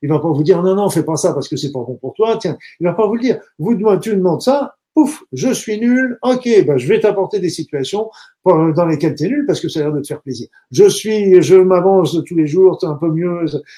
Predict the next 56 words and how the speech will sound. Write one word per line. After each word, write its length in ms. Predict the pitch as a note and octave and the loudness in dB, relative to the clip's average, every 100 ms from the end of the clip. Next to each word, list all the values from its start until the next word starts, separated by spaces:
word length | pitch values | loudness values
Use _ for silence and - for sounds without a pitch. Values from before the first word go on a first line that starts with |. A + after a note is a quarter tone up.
| _ | _
à 100 | C#3+ | -6
tout 160 | F3+ D#3 | -4 -2
point 140 | E3+ | 0
de 40 | |
vue, 100 | D#3 | 0
ma 120 | D#3 D3 | 0 -2
vie 100 | C#3+ | -4
s'améliore. 480 | - E3 D4 - F3 | -6 -2 -2 -2 -4
Bing, 380 | C#4 D4 C4+ F3+ | -4 -2 -2 -4
donc 240 | A3+ G#3+ | -4 -2
d'un 220 | E3 F#3+ G3 | -2 -2 0
seul 240 | F#3+ E3 | 0 0
coup, 180 | - F#3+ | 0 0
on 140 | F3+ | 2
va 100 | E3 | 0
apporter 380 | D3+ D#3 - E3 | 0 -4 -6 -4
des 180 | C#3+ C3 | -4 -4
éléments 340 | B2+ B2 D3+ | -4 -4 -6
qui 140 | - C3+ | -8 -12
vont 180 | B2 B2 | -14 -20
grandir, 300 | B2 C#3 D3+ | -8 -4 -4
et 100 | - | -8
cetera. 340 | - B2 A2+ - _ _ | -20 -16 -18 -18 _ _
Donc 220 | E3 E3+ | -2 0
ne 120 | F#3+ A3+ | 4 6
laissez 400 | G#3 F#3+ G3+ D3+ | 6 6 4 2
jamais 560 | A#2+ F#3 E3+ E3+ F3 _ _ | 2 0 0 -4 -8 _ _
des 140 | C3+ E3 | 0 0
pensées 360 | E3 D3 E3 | 0 -4 -4
négatives 760 | D3 E3+ D#3+ E3+ E3+ E3+ D#3 A#2 - _ _ | -2 0 0 -2 -4 -6 -6 -8 -16 _ _
vous 200 | B2 E3 | -6 -2
dominer 460 | E3 E3 E3+ D#3+ - | 0 0 -2 -4 -6
sur 320 | - D#3 A#2 | -8 -6 -6
vous-même 380 | A#2+ D3 C#3 - | -4 -4 -4 -6
et 40 | - | -16
sur 200 | - A2+ | -12 -4
les 120 | D#3 | 4
autres, 180 | G3 C#3+ | 4 4
bien 160 | C3+ | -4
sûr, 300 | C#3 G3 F3+ - _ - | -2 0 0 -4 _ -2
mais 180 | D#3+ | 0
sur 180 | D#3 D#3 | 0 0
vous-même 320 | C#3 D3 C#3+ B2+ | 0 0 -2 -4
d'abord 440 | C3 E3+ C#3 - - | -2 -2 -2 -6 -8
et 80 | D3+ | -6
sur 220 | - C3 | -4 -6
les 120 | A#2 | -6
autres 120 | G#2 B2 | -8 -14
ensuite, 320 | A#2 A#3 A3+ - _ E3+ | -8 -6 -8 -14 _ -4
parce 180 | D3+ | -2
que 160 | - D#3 | 0 0
si 160 | - A#3 | 2 0
vous 180 | G3 | 2
en 80 | F3+ | 2
envoyez 300 | E3 C#3 C3+ | 2 0 0
une, 300 | D#3+ A#3+ A#3+ | 2 2 0